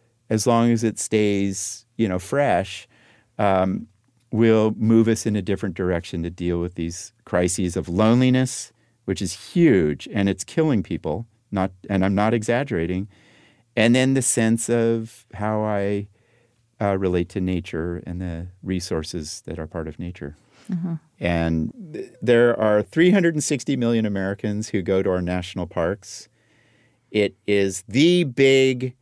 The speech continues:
Speaker 1: experiment in awe and
Speaker 2: Hmm.
Speaker 1: awe practice
Speaker 2: Hmm.
Speaker 1: in the United States.
Speaker 2: Hmm.
Speaker 1: Um, and, and we get a lot of benefits from that, and it gives us a sense of common purpose. So I hope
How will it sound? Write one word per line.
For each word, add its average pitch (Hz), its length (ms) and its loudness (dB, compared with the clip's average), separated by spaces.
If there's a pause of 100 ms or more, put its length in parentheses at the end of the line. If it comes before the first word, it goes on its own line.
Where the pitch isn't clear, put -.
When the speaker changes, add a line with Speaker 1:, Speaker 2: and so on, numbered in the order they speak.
(220)
Speaker 1:
experiment 113 720 2
in 113 240 0
awe 90 420 -2 (140)
and 95 140 0
Speaker 2:
Hmm. 85 60 0
Speaker 1:
awe 95 140 2
practice 95 600 -4
Speaker 2:
Hmm. 185 160 -2 (160)
Speaker 1:
in 113 80 2
the 117 80 4
United 117 320 2
States. - 340 -4
Speaker 2:
Hmm. 185 180 -6 (540)
Speaker 1:
Um, 104 420 0 (120)
and, 110 360 2
and 110 220 4
we 117 100 4
get 117 180 4
a 120 40 4
lot 117 220 2
of 113 80 2
benefits 113 400 0
from 82 180 -6
that, 76 280 -8
and 87 180 -6
it 85 120 -8
gives 92 220 -4
us 92 160 -6
a 98 60 -6
sense 90 300 -8
of 87 100 -10
common 82 320 -8
purpose. 85 360 -8
So 85 360 -6 (520)
I - 100 -6
hope 95 300 0